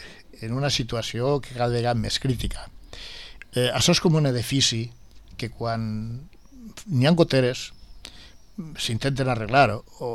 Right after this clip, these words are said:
se trenquen les persianes, se canvien, eh, n'hi ha grietes en el piso o en el techo, eh, se van arreglant, però plega un moment que el deterioro de l'edifici és tan gran que no n'hi ha més remei que destruir-lo i fer-ne uno nou. Si les organitzacions agràries,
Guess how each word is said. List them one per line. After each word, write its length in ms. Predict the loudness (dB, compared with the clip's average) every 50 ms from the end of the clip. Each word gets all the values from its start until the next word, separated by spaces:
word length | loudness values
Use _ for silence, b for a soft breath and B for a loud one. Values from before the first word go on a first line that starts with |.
| -4 -4
se 120 | -4 -4
trenquen 280 | -2 0 0 2 2 2
les 120 | 0 -2 -2
persianes, 560 | -6 -6 -6 -2 0 2 2 2 0 -4 -6
se 100 | -8 -2
canvien, 440 | 2 4 4 6 4 4 0 -2 -6 B B B B B B B -12 -8
eh, 260 | -6 -4 -4 -2 0 2
n'hi 80 | 4 4
ha 60 | 4
grietes 460 | 4 4 4 2 2 2 0 -2 -2
en 100 | -2 -2
el 80 | -2 -2
piso 280 | -2 0 0 0 2 0
o 60 | 0
en 60 | 0
el 100 | -2 -2
techo, 340 | -2 -2 -2 0 -2 -2 -4 -4 -6 -8 -8
eh, 140 | -8 -8 -8
se 340 | -8 -8 -6 -6 -4 0 4
van 180 | 6 6 6
arreglant, 500 | 6 6 4 2 4 6 6 6 6 2 0 B B B B B B B B 2
però 180 | 4 4 6 6
plega 280 | 8 8 10 12 12
un 120 | 12 12 10 8
moment 360 | 8 8 8 8 6 6 4 4
que 160 | 4 4 6
el 240 | 6 4 4 4 2
deterioro 560 | 2 2 2 0 2 6 8 10 10 10 10
de 220 | 10 8 8 8 10
l'edifici 680 | 8 8 8 6 4 6 6 6 6 6 6 6 6 6 6
és 160 | 6 6 4
tan 160 | 4 4 6
gran 300 | 8 8 6 6 4 2 B B B B B B B B B 0
que 100 | 2 6
no 80 | 6
n'hi 120 | 8 8 8
ha 20 |
més 140 | 8 8 6 6
remei 240 | 4 4 2 2 0
que 120 | 0 0 0
destruir-lo 540 | 0 0 -2 -2 -2 -2 -2 0 2 2 2
i 60 | 2
fer-ne 240 | 2 0 0 0 0 0
uno 200 | 0 -2 -2 -2
nou. 220 | -2 -2 -4 -4 -8 -12 -18 -20 -20 B B B B B B B B B B B B B B B
Si 400 | 4 6 8 8 10 10 8 8
les 220 | 8 6 6 6 6
organitzacions 760 | 4 4 4 2 2 2 2 2 2 2 4 6 6 8 8
agràries, 760 | 6 6 6 6 6 6 6 6 4 4 4 2 0 -2 -4